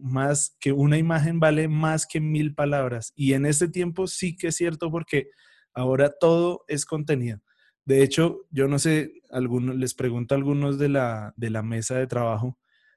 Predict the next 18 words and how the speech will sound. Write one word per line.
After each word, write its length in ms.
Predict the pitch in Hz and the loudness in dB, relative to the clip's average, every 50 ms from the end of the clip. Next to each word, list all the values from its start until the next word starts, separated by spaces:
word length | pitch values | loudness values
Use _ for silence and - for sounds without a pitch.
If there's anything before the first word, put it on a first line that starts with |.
| _ _ | _ _
¿cuántos 460 | _ 143 139 139 131 131 147 143 131 | _ 2 4 4 4 2 0 0 2
han, 320 | 151 147 156 151 151 - - | 2 0 0 -2 -6 -10 -4
cuántos 540 | - 147 143 143 143 156 156 151 151 160 - | 0 0 0 0 0 0 -2 -2 -2 -6 -6
han 200 | - 151 156 160 | -6 -4 -2 -2
hecho 420 | 156 147 151 - 165 165 156 - _ | -2 -2 -2 -2 -2 -2 -4 -6 _
un 240 | - 151 156 151 151 | -6 -6 -6 -4 -2
post 440 | 160 156 151 147 143 - - - - - - | 0 2 2 2 2 -2 -6 -10 -16 -8 -4
en 280 | 139 139 135 131 127 | -2 -2 -2 -2 -6
Facebook 600 | - - - 139 135 127 120 123 135 135 131 127 - - | -6 0 2 2 2 2 0 -2 -2 -2 -2 -2 -4 -4
o 80 | 139 | -4
en 100 | 131 123 | -2 -2
Instagram 600 | 120 123 127 123 - 135 131 131 135 135 131 135 - _ _ _ _ _ _ _ _ | -2 -2 -2 -2 -2 -2 -2 0 0 -2 -2 -4 -6 _ _ _ _ _ _ _ _
de 160 | 139 135 131 | 0 2 2
solo 340 | - - 143 135 131 139 135 | 4 4 4 6 6 4 4
texto 460 | 151 143 113 - - - 98 - _ _ _ | 2 2 0 0 -4 -8 -10 -14 _ _ _
en 200 | - 123 123 123 | -8 -6 -4 -4
este 280 | 123 117 - - 131 127 | -4 -4 -4 -2 -2 0
último, 880 | 131 135 127 127 127 135 131 139 139 135 131 123 113 107 104 104 107 | 0 0 -2 -2 -4 -4 -2 -2 -2 -2 -2 -4 -4 -6 -6 -8 -12